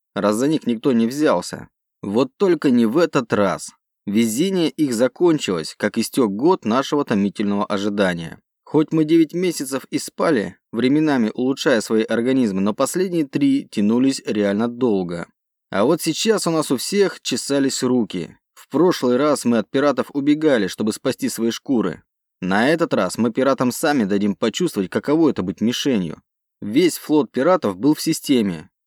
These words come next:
Всего два корабля патрулировало, что меня, несомненно, радовало. Один эсминец и один фрегат облетали систему,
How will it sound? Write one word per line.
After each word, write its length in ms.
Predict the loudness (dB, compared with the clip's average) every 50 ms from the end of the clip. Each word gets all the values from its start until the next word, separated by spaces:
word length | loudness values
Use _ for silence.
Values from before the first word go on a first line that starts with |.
| _ _
Всего 360 | -12 -6 -2 0 2 2 2
два 260 | 2 2 2 0 2
корабля 440 | 0 0 2 2 2 2 2 0 0
патрулировало, 680 | 0 -2 -2 0 0 2 2 2 2 2 2 2 0 -2
что 180 | -4 -4 -2
меня, 140 | 0 0 2
несомненно, 520 | 0 0 0 0 0 2 2 2 2 2
радовало. 560 | 2 2 2 2 2 0 -4 -6 -8 -10 -12 _ _ _ _ _ _ _ -6
Один 340 | -2 0 2 2 2 2 2
эсминец 500 | 0 0 0 0 0 2 0 0 -2 -2
и 80 | -2 0
один 260 | 0 2 0 0 0
фрегат 400 | 0 0 0 2 2 0 0 0 -2
облетали 460 | -4 -2 -2 -2 0 0 0 0 0
систему, 680 | -2 -4 -6 -6 -4 -2 0 0 0 -2 -6 -10 -16